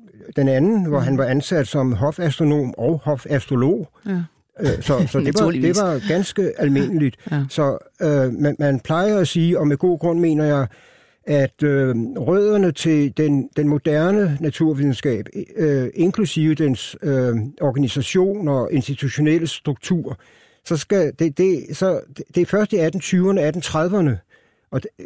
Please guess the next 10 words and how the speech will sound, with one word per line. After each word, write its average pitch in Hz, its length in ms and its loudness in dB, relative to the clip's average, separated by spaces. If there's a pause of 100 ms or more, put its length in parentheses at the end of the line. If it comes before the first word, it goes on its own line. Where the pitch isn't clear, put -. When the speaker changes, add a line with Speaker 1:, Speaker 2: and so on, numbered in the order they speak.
(120)
Speaker 1:
primært 190 400 2
i 170 120 2
England 165 280 0
og 139 80 -4
Frankrig, 139 540 -4
og 147 80 -2
så 170 120 0
lidt 160 200 2
senere 147 520 2
i, 127 240 0